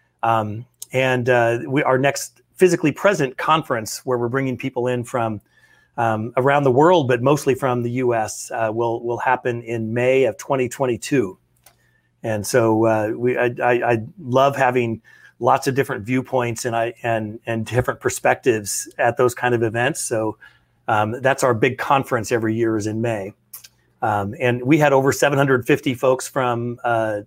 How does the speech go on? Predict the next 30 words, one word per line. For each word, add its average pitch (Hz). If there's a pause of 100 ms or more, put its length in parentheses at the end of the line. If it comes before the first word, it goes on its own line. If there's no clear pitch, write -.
(140)
from 113
seventy 143
countries 139
around 127
the 120
world 135
attend 123
our 110
virtual 123
conference 113
last 127
May, 107
just 110
a -
few 127
weeks 123
ago. 104 (720)
Uh, 107
and, 117
uh, 107 (380)
it's, 127
it, 127
it 123
was 120
fascinating 127
because 117
we 131
didn't 135
set 127
out 127